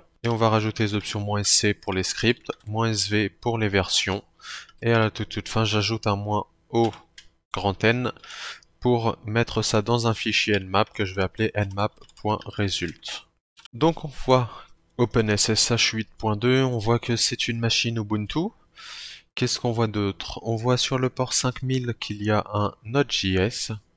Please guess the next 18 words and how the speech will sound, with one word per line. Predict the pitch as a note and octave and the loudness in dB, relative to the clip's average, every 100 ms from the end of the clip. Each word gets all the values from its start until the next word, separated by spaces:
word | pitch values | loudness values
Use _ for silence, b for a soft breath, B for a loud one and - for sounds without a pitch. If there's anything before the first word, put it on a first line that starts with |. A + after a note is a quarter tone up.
| _ _ _ | _ _ _
avec | A2+ A#2+ C#3+ - - _ | 2 2 0 0 -6 _
en | A#2 | -2
middleware | A2+ A2+ G#2+ G#2+ A#2 B2 - | 0 0 0 0 0 -2 -2
Express. | G#2 - - D#2+ - - - - B B B B B B B _ - | -4 -6 -4 -4 -2 -4 -6 -10 B B B B B B B _ -4
Donc | A#2+ | 2
déjà | A#2+ A#2+ | 2 4
on | C3 | 2
sait | A#2 - A#2+ | 0 0 -2
qu'on | - A#2+ A2+ | -2 -6 -4
est | G#2 - _ _ | -6 -8 _ _
face | - B2 B2 | -2 0 0
à | |
une | A2+ | 0
machine | A2 G#2 G#2+ | -2 -2 -4
Ubuntu | G2 F#2+ F#2 A#2+ B2 - | -4 -4 -6 -6 -6 -6
et | - | -6
qu'on | A2 G2+ G2+ | -4 -4 -2
a | A2+ | -4